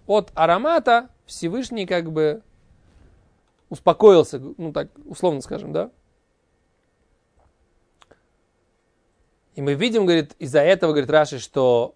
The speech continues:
аромат подобен тому, что человек выпивает. И написано, «Ваэмер эль либо», Всевышний сказал в своём сердце, «Ло йосиф», я не буду добавлять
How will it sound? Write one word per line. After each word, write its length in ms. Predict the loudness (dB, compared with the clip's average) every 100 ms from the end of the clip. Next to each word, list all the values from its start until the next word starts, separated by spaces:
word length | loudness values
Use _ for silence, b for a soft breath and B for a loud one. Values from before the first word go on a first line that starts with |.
| -4
аромат 500 | 0 0 2 0 0
подобен 580 | 0 0 0 0 -2 -10 _ _ _ _ _ _ _ _ _ _ _
тому, 200 | -12 -10
что 100 | -4
человек 200 | -4 -2
выпивает. 600 | -4 -4 -2 0 -2 -10 _ _ _ _ _ _ _ _ _ _ _ _ _ _ _ _ _ _ -14
И 60 |
написано, 340 | -10 -8 -6 -2
«Ваэмер 240 | -2 0
эль 140 | -2 0
либо», 280 | 4 4
Всевышний 280 | 4 -2 -10
сказал 340 | -6 -4 -2 -2
в 20 |
своём 160 | -4
сердце, 380 | -2 -2 -2 0
«Ло 100 | 2
йосиф», 380 | 2 0 -6 -8
я 160 | -6 -6
не 100 | -4
буду 220 | -6 -4
добавлять 680 | -2 0 2 2 2 -2